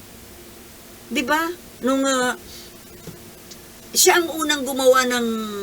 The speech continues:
chismis. Siya ang unang nanira. Di ba nung tinawag niyang tambaluslos si Martin Romualdez? At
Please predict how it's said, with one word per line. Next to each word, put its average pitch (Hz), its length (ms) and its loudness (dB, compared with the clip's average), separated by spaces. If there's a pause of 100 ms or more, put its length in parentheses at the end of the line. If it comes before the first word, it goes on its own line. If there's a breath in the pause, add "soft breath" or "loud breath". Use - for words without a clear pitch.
(260)
chismis. 185 540 8 (1200)
Siya 277 240 0
ang 294 80 -6
unang 294 240 -2
nanira. 285 480 -2 (3000)
Di 240 160 -2
ba 320 160 0
nung 262 400 0
tinawag 233 480 6
niyang 214 240 -4
tambaluslos 185 800 4
si 170 400 4
Martin 170 400 -4
Romualdez? 139 800 -6 (3250)
At 175 160 -2